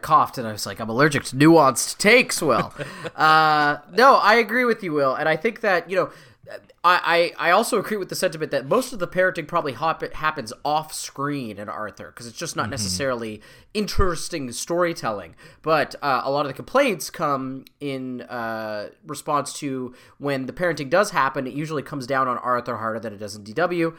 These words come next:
Speaker 1: And again, I chalk that up to, uh, an eight-year-old has a lot better senses of responsibility, what they're doing. Um, their brain is more grown than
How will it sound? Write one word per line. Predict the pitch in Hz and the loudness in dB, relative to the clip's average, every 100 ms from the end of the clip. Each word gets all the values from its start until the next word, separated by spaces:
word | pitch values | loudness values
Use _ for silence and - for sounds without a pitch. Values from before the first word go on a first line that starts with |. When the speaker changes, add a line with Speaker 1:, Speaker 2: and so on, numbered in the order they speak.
| - _ _ | -14 _ _
Speaker 1:
And | - 127 113 - | -10 -8 -8 -8
again, | 131 123 | -6 -4
I | 110 | -4
chalk | 127 147 143 | -2 -2 -2
that | 135 | -2
up | 123 - | -4 -6
to, | 139 117 110 - _ _ | -8 -6 -8 -12 _ _
uh, | - 107 - - | -16 -14 -12 -10
an | 139 | -4
eight-year-old | 185 240 220 202 180 165 160 - | 0 2 2 4 4 4 -2 -10
has | 143 143 - - | -6 -6 -6 -8
a | 139 | -6
lot | 139 151 175 143 | 0 2 2 0
better | 151 165 | -2 -2
senses | 143 160 151 151 143 | -2 -6 -6 -8 -6
of | 123 110 | -8 -8
responsibility, | - 98 101 101 139 190 190 180 185 - _ | -12 -12 -12 -2 2 2 2 0 -2 -8 _
what | - 123 123 | -6 -4 -4
they're | 107 | -6
doing. | 101 165 175 160 160 160 _ _ _ | -2 0 2 0 -2 -10 _ _ _
Um, | 113 104 101 87 | -4 -4 -6 -6
their | 123 | -6
brain | 104 143 156 | 0 0 0
is | 143 123 | -2 -4
more | 127 117 | -2 -2
grown | 107 160 180 170 165 165 - _ | 0 4 6 6 4 -2 -12 _
than | - 135 123 | 0 0 0